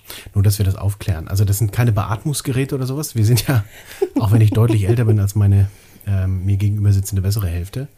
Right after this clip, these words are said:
so brauchen wir die noch nicht. Das sind tatsächlich unsere E-Zigaretten. Wir möchten aber direkt am Anfang, egal was wir alles noch so sagen,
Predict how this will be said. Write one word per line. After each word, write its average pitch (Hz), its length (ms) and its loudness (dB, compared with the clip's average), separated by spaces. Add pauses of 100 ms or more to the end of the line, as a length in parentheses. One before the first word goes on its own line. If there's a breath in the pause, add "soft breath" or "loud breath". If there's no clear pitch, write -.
(420 loud breath)
so 107 140 -2
brauchen 110 340 0
wir 110 60 4
die 117 120 2
noch 107 160 4
nicht. 135 300 2
Das 117 100 -2
sind 127 140 -4
tatsächlich 123 360 -2
unsere 107 240 0
E-Zigaretten. 92 600 -4
Wir 92 80 0
möchten 120 280 -2
aber 120 160 -4
direkt 113 380 -4
am 104 140 -4
Anfang, 95 540 -4 (840 loud breath)
egal 117 380 0
was - 180 -6
wir - 120 -8
alles 110 180 -2
noch 110 140 0
so 107 140 -2
sagen, 92 500 -2